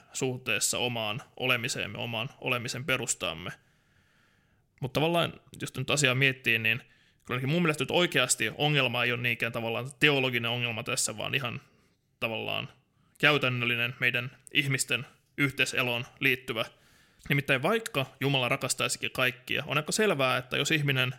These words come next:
esimerkiksi kuuluu johonkin seksuaali- tai sukupuolivähemmistöön, niin on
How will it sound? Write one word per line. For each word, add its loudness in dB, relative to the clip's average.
esimerkiksi -4
kuuluu 2
johonkin 0
seksuaali- 2
tai -2
sukupuolivähemmistöön, -2
niin 4
on 0